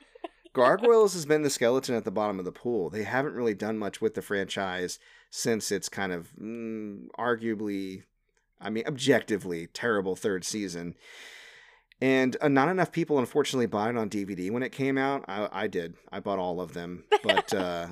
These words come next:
Speaker 2: you know, a lot of people were watching it on Disney Plus and kind of re-falling in love with it. And I'm like, "Yes, the day is mine." So people are remembering how awesome it is, and hopefully there'll be more to come. I've been, since the first Kingdom Hearts, I've been like, "Gargoyles and Kingdom Hearts," and, and now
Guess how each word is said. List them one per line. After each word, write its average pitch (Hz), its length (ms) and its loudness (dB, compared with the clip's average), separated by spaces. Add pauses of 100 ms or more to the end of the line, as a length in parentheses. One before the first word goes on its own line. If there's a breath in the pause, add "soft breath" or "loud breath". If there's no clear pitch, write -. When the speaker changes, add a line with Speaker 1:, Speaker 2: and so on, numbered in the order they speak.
(120)
Speaker 2:
you 123 80 0
know, 117 80 2
a 107 60 2
lot 120 220 4
of 139 80 0
people 143 180 0
were 131 80 6
watching 117 400 2
it 117 60 -2
on 107 100 -2
Disney 107 280 -2
Plus 98 360 -2
and 113 80 -2
kind 101 140 -6
of 92 100 -4
re-falling 95 520 -4
in 87 100 -8
love 85 160 -8
with 101 160 -6
it. 123 200 2
And 82 60 -12
I'm 92 120 -6
like, 85 160 -8 (100)
"Yes, - 460 -2 (260)
the 120 80 -10
day 311 300 8
is 214 180 8
mine." 107 440 0
So 92 340 -4 (320 soft breath)
people 165 260 2
are 139 260 8 (220 soft breath)
remembering 127 560 4
how 113 180 2
awesome 107 380 0
it 180 80 -2
is, 190 300 4
and 107 100 0
hopefully 120 400 0
there'll 113 160 2
be 107 140 -2
more 104 180 -2
to 92 80 0
come. 87 300 -6 (320 loud breath)
I've 165 240 4
been, 131 400 4 (340 soft breath)
since - 400 0
the 139 100 4
first 120 480 -2
Kingdom 107 360 -4
Hearts, 85 400 -6
I've 104 140 -4
been 117 160 -2
like, 110 240 -4
"Gargoyles 156 600 6
and 156 80 -12
Kingdom 160 360 -2
Hearts," 139 480 0
and, 110 260 -2
and 113 300 -2
now 120 500 0